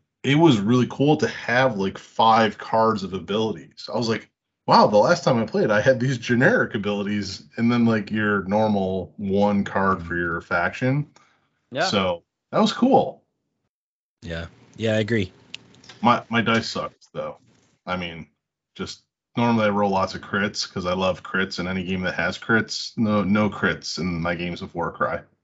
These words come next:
Speaker 2: That's so
Speaker 3: So
Speaker 2: unfortunate.
Speaker 3: sad.
Speaker 1: I know, you guys are all sad, I know. But, um, yeah, that was fun. We played that. I'd love to, like, we always say, "Let's do a campaign," 'cause I think they're pretty, uh,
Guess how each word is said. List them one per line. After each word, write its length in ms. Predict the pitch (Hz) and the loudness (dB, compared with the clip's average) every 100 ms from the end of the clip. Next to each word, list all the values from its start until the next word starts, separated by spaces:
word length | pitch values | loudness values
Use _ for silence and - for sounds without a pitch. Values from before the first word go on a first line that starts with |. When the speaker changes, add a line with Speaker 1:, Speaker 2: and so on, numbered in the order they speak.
| _ _ _ _ - | _ _ _ _ -20
Speaker 2:
That's 160 | - - | -20 -20
so 300 | - 110 101 | -14 -10 -10
Speaker 3:
So 60 | |
Speaker 2:
unfortunate. 320 | 98 95 101 90 | -10 -10 -8 -6
Speaker 3:
sad. 400 | 101 82 80 80 - _ _ _ - | -8 -8 -12 -16 -20 _ _ _ -10
Speaker 1:
I 120 | 95 | -8
know, 120 | 85 | -6
you 160 | 90 92 | -6 -4
guys 140 | 90 | -4
are 120 | 82 82 | -4 -4
all 100 | 82 | -4
sad, 300 | 90 85 87 | -4 -6 -8
I 100 | 90 | -10
know. 220 | 85 - _ _ _ | -14 -18 _ _ _
But, 180 | 110 98 | 2 4
um, 380 | 95 90 87 - _ _ - | 4 2 -2 -10 _ _ 2
yeah, 140 | 220 | 6
that 140 | 113 139 | 6 6
was 120 | 143 | 2
fun. 300 | - 123 123 | 0 0 2
We 40 | |
played 260 | 110 117 107 | 2 0 4
that. 220 | 104 107 104 | 4 6 4
I'd 100 | 101 | 4
love 220 | 110 101 | 2 0
to, 180 | 104 - - | -4 -6 -6
like, 220 | 107 107 | -4 0
we 120 | 117 | 2
always 300 | 110 117 110 | 4 4 2
say, 200 | - 104 | 0 -2
"Let's 240 | 95 92 | -2 -4
do 200 | - 98 92 | -6 -4 -4
a 40 | |
campaign," 640 | - 95 90 92 92 101 | -4 -6 -4 -6 -2 -2
'cause 180 | 101 92 | -2 -4
I 60 | 90 | -4
think 240 | 101 95 | -2 -4
they're 420 | 95 87 87 - _ _ _ - | -2 -2 -2 -6 _ _ _ -6
pretty, 360 | 107 92 87 | -2 0 0
uh, 280 | 85 82 | -2 -4